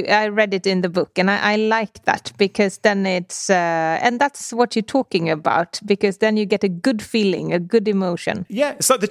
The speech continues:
Speaker 2: charts. We have the charts in our kitchen, so we tick it. And one, one of the guys in the book,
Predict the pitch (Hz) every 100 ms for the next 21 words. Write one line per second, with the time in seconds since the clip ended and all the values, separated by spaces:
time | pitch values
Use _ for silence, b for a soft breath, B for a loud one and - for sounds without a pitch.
0 | - 269 208 - - 147 208 220 196 -
1 | 214 220 208 202 214 202 233 240 - 170
2 | 110 B B B - 143 143 185 185 -
3 | 233 233 165 - 151 147 143 143 _ _
4 | - 151 156 160 165 151 151 156 165 151
5 | 135 208 214